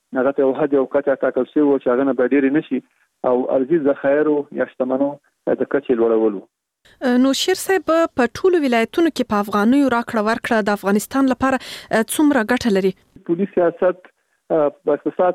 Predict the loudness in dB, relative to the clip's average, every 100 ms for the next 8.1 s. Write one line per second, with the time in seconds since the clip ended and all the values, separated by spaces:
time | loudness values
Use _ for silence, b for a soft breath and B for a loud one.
0 | 0 0 0 2 -2 -2 -8 -6 -6 -10
1 | _ _ _ -6 -4 -4 -2 0 2 0
2 | 0 0 0 -2 0 0 -2 -6 _ -6
3 | -2 0 0 -2 -2 -2 0 2 2 2
4 | 0 0 0 -2 -2 -2 -6 -8 -12 _
5 | _ _ -4 0 0 0 -2 0 -2 -2
6 | 0 -2 0 0 2 2 2 0 0 -2
7 | -4 -6 -6 -2 -2 0 -2 -2 -2 0
8 | -2